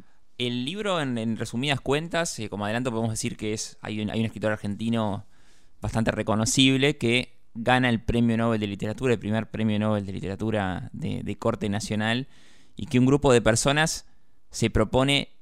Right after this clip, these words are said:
ir en busca de él para secuestrarlo. En el libro vemos que el plan de secuestro también navega uno de, de, de asesinato, la novela s-, toma un tinte policial también al, a, al final, pero ¿cómo fue jugar o tomarse a broma eso de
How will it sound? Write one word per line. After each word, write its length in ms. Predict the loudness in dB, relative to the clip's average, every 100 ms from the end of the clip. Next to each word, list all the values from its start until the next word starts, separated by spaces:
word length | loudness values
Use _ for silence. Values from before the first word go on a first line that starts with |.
| -4
ir 160 | 0
en 120 | 2
busca 300 | 2 0 2
de 140 | 2 2
él 100 | 0
para 400 | 0 2 0 -2
secuestrarlo. 880 | -8 -8 -8 -6 6 8 8 4 -6
En 120 | -6 -6
el 100 | -2
libro 220 | 2 4
vemos 220 | 4 0
que 320 | -4 -10 -12 -16 -20 -18
el 100 | -6
plan 220 | -2 0
de 60 | 0
secuestro 440 | 0 0 0 -2
también 260 | -2 -2 0
navega 380 | 0 2 2 2
uno 280 | 0 0
de, 240 | -2 -4 -6
de, 180 | -8 -8
de 100 | -10
asesinato, 640 | -10 -8 0 4 4 0
la 60 |
novela 260 | -2 0 0
s-, 160 | -2 -4
toma 180 | 0 0
un 100 | 0
tinte 300 | -2 -4 -4
policial 420 | -4 -6 -4 -4
también 280 | -2 -2 -2
al, 200 | -4 -8 -12 -20 -20 -20 -10
a, 640 | -6 -4 -4 -8 -12 -14 -10
al 180 | -6 -4
final, 460 | 0 4 4 2 -2 -14 -20 -20 -4
pero 200 | 2 4
¿cómo 180 | 4 2
fue 180 | 4 2
jugar 480 | 4 6 8 6 0
o 100 | -2
tomarse 400 | 0 2 2 2
a 40 |
broma 380 | 4 4 4 2
eso 240 | 2 2
de 280 | 2 2 0